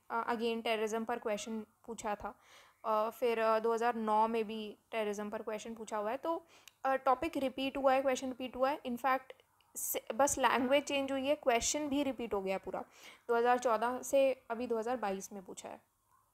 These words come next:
नेक्स्ट क्वेश्चन डब्ल्यू टी ओ नेगोशिएशंस पर पूछा गया, "Identify and evaluate the reasons for deadlock in the W T O negotiations on fisheries between the developing and developed countries।" मतलब कि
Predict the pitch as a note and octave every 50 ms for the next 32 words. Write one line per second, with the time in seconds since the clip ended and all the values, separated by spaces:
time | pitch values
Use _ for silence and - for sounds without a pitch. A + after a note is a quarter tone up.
0 | _ _ _ _ _ C4+ C4+ C4+ - - - C#4 C4+ C4+ D4 C#4 C4+ C4+ A3+ B3
1 | C4 C4 - - - - B3+ A3+ B3 B3 A3 A#3+ B3+ B3 B3+ B3+ B3+ C4 B3 A3+
2 | A#3+ A3+ G#3 A#3+ A3+ B3+ A#3 A3+ - A#3+ A#3 - - - A#3+ A3 A#3+ A3+ A3+ A3+
3 | A3 G#3+ A3+ A3+ A3+ A3 A3 A3+ A3 B3 - C4 A#3+ A#3+ A#3 A#3+ A#3 A3 G#3 G#3
4 | G#3+ A3 A3+ G#3 A#3 A3+ A3 G#3+ G#3 A#3 A#3 - - B3 A#3 G#3 G3+ G3+ G3 G#3+
5 | A#3 B3 B3+ C4 C#4 B3+ B3+ C4+ B3 B3 A3+ A3 A#3+ A#3 A#3+ A#3+ B3 A#3+ A#3 A3+
6 | G#3 A3 A3+ - A#3+ A3 A3 G#3 - A#3+ A#3 B3+ A#3 A3+ A3+ - A#3+ G3+ - A#3
7 | A3+ A#3+ A#3 A#3 A3+ G#3+ - A3 A3 A3 A#3 A3 A3 G#3 G3 G#3 G#3 - A#3+ A3+
8 | A3 G#3+ A3 B3 C#4 A#3 A3 G3+ G#3 G#3+ - - G#3 F#3+ F#3 - F#3+ F#3 - G#3+
9 | G#3+ G3+ G#3 G#3 - C4 D4 E4